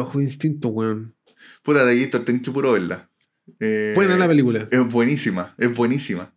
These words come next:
Speaker 2: Un policial así, weón. Es thriller erótico, Taquillator, por si acaso, no entero. De ahí, de ahí
Speaker 1: No,
Speaker 2: nace
Speaker 1: sí, pues, yo, yo me acuerdo que con mis compañeros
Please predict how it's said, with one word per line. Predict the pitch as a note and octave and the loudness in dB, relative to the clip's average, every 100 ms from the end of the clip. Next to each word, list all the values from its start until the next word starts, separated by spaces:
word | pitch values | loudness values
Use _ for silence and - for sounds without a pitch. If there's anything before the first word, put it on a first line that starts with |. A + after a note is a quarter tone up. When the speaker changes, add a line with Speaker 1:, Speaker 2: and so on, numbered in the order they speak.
| - | -14
Speaker 2:
Un | A2+ - | -12 -2
policial | A#2 A2 C3 B2+ A#2+ A#2+ | -2 0 0 2 2 2
así, | A#2 - A#2 | -2 -2 -2
weón. | A#2 A2+ A2+ A2+ A2+ A#2 - - - | 0 -2 -2 -4 -8 -10 -16 -18 -8
Es | - A#2 | -8 -2
thriller | D3+ C#3 A#2+ - | 2 2 0 0
erótico, | B2 G#2 D3 D#3 D#3+ | 2 4 2 2 0
Taquillator, | E3 F3 F3 - | -2 -4 -8 -10
por | E3+ | -12
si | E3 | -10
acaso, | D#3 - F#2+ | -8 -8 -6
no | G#2 | -6
entero. | G#2+ - F2+ - - _ - | -6 -8 -8 -10 -20 _ -2
De | G2+ | 0
ahí, | A2+ | 2
de | A2 A2 | 2 6
ahí | |
Speaker 1:
No, | F3 | 8
Speaker 2:
nace | F3+ G3+ A#3 | 8 8 6
Speaker 1:
sí, | G3+ - D3 F3 | 4 2 2 2
pues, | A#3 E3+ B2 | 2 2 2
yo, | D3 D#3+ | 2 2
yo | C#3+ E3 | 4 4
me | |
acuerdo | D#3 D3+ E3+ E3+ | 4 4 4 2
que | D3+ D3+ D3 C#3+ C3 - - - - _ | 4 4 4 4 0 -8 -20 -20 -20 _
con | C3+ | 2
mis | C3+ C3 | 2 2
compañeros | C#3 C3 C3 B2 C#3+ A3 | 0 2 4 6 6 6